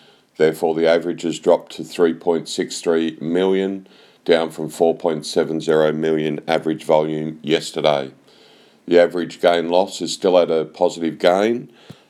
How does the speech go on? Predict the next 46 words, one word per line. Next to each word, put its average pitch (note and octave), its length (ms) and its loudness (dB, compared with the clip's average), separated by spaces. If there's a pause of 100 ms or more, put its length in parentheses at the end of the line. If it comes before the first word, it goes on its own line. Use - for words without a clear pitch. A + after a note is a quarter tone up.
(140)
um, D#2 320 0
but D#2+ 240 -2
it's D#2+ 200 -6
dropped E2+ 220 2
significantly E2+ 880 -2
to E2+ 160 -8
zero E2 400 4
point D#2 380 -4
zero D#2+ 300 2
four E2 220 -2
percent E2 480 -4
average E2+ 400 -2
gain, G2 420 0 (380)
down E2+ 240 4
from D#2+ 240 -4
one D#2+ 220 2
point D#2+ 280 -6
two E2+ 180 -4
six D#2+ 300 -8
average D#2 380 0
gain D#2+ 320 0
yesterday. D#2 640 2 (840)
Let's G2+ 260 4
look G2 160 0
at G#2 100 -2
the F2 80 0
good F#2+ 260 2
news F#2+ 280 0
for G2+ 140 -2
today, F#2 380 4
and F2+ 140 -4
we'll E2+ 120 -2
look F2 180 -4
at F#2 80 -12
the D#2+ 80 -10
top - 300 0
five F2 380 2
best F2+ 220 -6
performing E2 420 -4
A E2 180 -2
S D#2+ 140 -10
X E2+ 220 -8
resource F2 400 0
stocks F2+ 300 -4
for F2+ 140 -6
today. F2+ 500 0